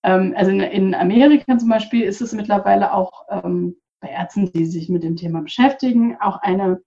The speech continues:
akzeptierte Diagnoseform, diese Auslassdiät. Ähm, bei uns hier ist es noch sehr schwierig. Aber es ist eigentlich die best-, die beste Möglichkeit, tatsächlich das, ähm, nachzuweisen. Na, dann weiß ich zwar noch nicht,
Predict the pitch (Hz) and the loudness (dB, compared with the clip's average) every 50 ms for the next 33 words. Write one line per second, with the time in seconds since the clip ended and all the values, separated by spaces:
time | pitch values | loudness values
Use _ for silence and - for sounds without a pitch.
0 | _ _ - 196 - - 240 196 - - 247 247 - - 202 185 208 214 214 208 | _ _ -10 -10 -8 -6 -6 -6 -4 -2 -2 -2 -2 -2 -4 -4 -4 -4 -4 -2
1 | 202 202 214 233 226 226 233 240 262 294 302 - _ _ _ _ _ - 233 226 | -2 -2 0 0 0 2 2 2 0 -2 -6 -10 _ _ _ _ _ 2 2 4
2 | 214 277 277 302 294 233 214 208 214 - - - _ _ _ _ _ _ _ - | 6 6 6 6 6 2 -2 -4 -6 -8 -10 -14 _ _ _ _ _ _ _ 0
3 | 233 226 226 - 233 226 233 - 269 277 277 269 277 277 - _ _ _ - - | 0 0 0 0 -2 -2 -2 -4 -6 -4 -2 -2 -2 -2 -4 _ _ _ -20 -20
4 | - - - - - - _ _ - 202 202 196 202 196 180 - - 220 208 202 | -20 -20 -20 -20 -20 -20 _ _ 2 2 2 4 2 2 0 -2 -2 -2 -4 -6
5 | - 208 202 190 185 - 190 190 185 180 180 180 175 160 - - - - 214 233 | -6 -6 -8 -8 -10 -10 -10 -8 -8 -8 -8 -8 -10 -12 -12 -12 -10 -4 -2 0
6 | 262 262 262 254 - _ _ _ _ _ _ _ _ _ _ _ - - - - | 0 0 0 -4 -6 _ _ _ _ _ _ _ _ _ _ _ -18 -18 -18 -20
7 | _ _ _ _ - - - _ _ - - 190 190 196 196 214 240 - - _ | _ _ _ _ -20 -20 -20 _ _ -4 0 2 2 2 2 0 -4 -8 -10 _
8 | _ _ - 220 214 233 240 247 233 202 202 - 190 202 190 185 190 190 - - | _ _ 2 4 4 6 6 4 4 2 0 -4 -2 0 0 0 0 0 -4 -10
9 | - - - - _ _ _ - 196 190 - 185 190 190 - - 196 190 185 190 | -20 -20 -20 -20 _ _ _ -10 -8 -2 -2 -2 -2 -2 -2 -4 -2 -2 -2 -2
10 | 190 185 175 175 - - 185 170 - 185 180 - 180 180 - 185 - - 196 196 | -4 -4 -6 -8 -6 -6 -6 -6 -6 -8 -12 -12 -12 -12 -12 -14 -16 -16 -16 -18
11 | - _ _ - - _ - - 202 175 170 175 156 - - _ _ - _ _ | -18 _ _ -20 -20 _ -14 -12 -10 -8 -8 -8 -10 -10 -12 _ _ -20 _ _
12 | - - - - 196 208 202 - - - 185 170 160 165 202 233 240 240 214 202 | -20 -20 -12 -6 -2 -2 -2 -2 -6 -12 -12 -10 -2 2 4 4 6 6 6 6
13 | 196 202 196 - - 214 - 214 190 185 185 180 196 208 208 208 - | 4 4 2 0 -4 -4 0 2 2 4 4 2 2 0 0 -4 -8